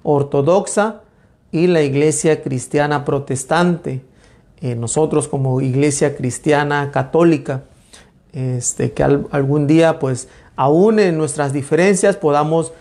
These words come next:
vivir y hacer de este mundo un reinado para Jesús. Eh, y bueno, yo creo que viendo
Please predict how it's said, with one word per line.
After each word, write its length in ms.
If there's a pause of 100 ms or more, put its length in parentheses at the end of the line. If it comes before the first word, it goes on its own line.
(200)
vivir 540
y 140
hacer 420
de 80
este 280
mundo 680 (240)
un 180
reinado 600
para 220
Jesús. 640 (760)
Eh, 420
y 140
bueno, 400 (500)
yo 180
creo 300
que 340 (280)
viendo 1040